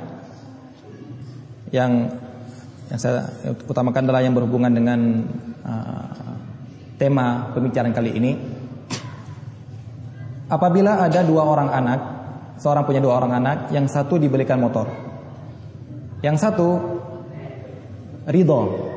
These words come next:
walaupun nggak dibeli, dia ridho. Boleh kalau yang seperti ini kasusnya, ini boleh. Jadi kalau Anda punya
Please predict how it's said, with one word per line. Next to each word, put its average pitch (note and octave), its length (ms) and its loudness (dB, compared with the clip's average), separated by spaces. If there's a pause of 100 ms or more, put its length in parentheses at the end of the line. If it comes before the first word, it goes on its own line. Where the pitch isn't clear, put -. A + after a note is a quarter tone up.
(1700)
walaupun D3 400 6
nggak C#3 160 4
dibeli, C#3+ 400 4 (560)
dia C#3+ 240 6 (880)
ridho. B2+ 560 2 (1700)
Boleh E3+ 520 4 (600)
kalau D3 160 4
yang C#3 160 4 (240)
seperti D3+ 320 0
ini F#3+ 160 6
kasusnya, D3+ 640 2
ini C3+ 160 2
boleh. A2+ 400 2 (2250)
Jadi C#3+ 240 2
kalau E3 160 6
Anda F3 240 6
punya D#3 480 4